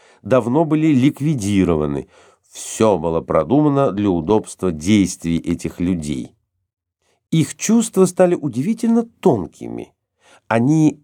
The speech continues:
слышали любой жест человека, способны были улавливать биение его сердца. Ту роль, которую играет при общении выражение лица говорящего – стали выполнять для них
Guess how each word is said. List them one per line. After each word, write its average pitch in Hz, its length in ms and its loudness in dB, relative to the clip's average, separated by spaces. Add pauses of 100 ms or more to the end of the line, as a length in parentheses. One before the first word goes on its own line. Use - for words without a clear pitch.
слышали 123 1000 0 (280)
любой 131 460 4
жест 160 340 -2
человека, 160 760 0 (320)
способны 117 560 0
были 120 360 2
улавливать 110 640 0
биение 87 560 -2
его 113 140 -4
сердца. - 640 -4 (2000)
Ту 170 120 4
роль, 202 220 2
которую 170 460 4
играет 151 520 4
при 135 160 2
общении 131 500 4
выражение 117 600 4
лица 117 420 2
говорящего – 185 800 0 (460)
стали 185 320 2
выполнять 151 560 0
для 135 160 2
них 156 240 0